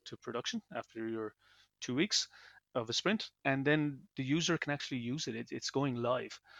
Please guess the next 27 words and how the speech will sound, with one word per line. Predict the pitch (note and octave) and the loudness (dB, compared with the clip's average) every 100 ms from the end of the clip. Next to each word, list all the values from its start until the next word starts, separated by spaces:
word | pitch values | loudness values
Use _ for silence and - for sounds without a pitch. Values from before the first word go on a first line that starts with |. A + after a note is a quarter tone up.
| - - | -20 -2
I | |
find | - D3+ | 6 6
with | D3+ | 6
component | - B2+ D#3 E3+ E3+ | 2 2 6 6 6
teams | - B2 A#2+ A2+ - | 2 -2 0 -2 2
that | A#2 A2 - | 0 0 -4
if | - | 0
they're | C#3 | 0
doing | B2 C3+ B2+ | 2 2 2
just | A#2+ A#2 A#2+ | 0 -4 -4
one, | A#2+ B2+ A#2+ - _ _ _ | 0 0 0 -6 _ _ _
working | D#3+ C#3 C#3+ | 2 2 2
on | B2 A#2+ | 2 2
one | C3 A#2+ | 2 0
part | - A#2+ A#2 | 2 2 2
of | - | -4
the | |
component, | - G#2 - C#3+ A#2+ A2 - - - _ | -8 -12 -2 0 0 -6 -12 -20 -20 _
you | - | -8
can't | - D#3+ C#3+ | 2 4 4
always | C3+ C3+ B2 A2+ | 2 2 0 -2
release | A2+ A#2 - B2 | -4 -2 -2 -4
that | A2 - _ _ | -6 -8 _ _
part | - A2+ - | -2 -2 -2
of | A2 | -8
the, | G2+ - G#2+ | -10 -12 -12
of | A2 | -10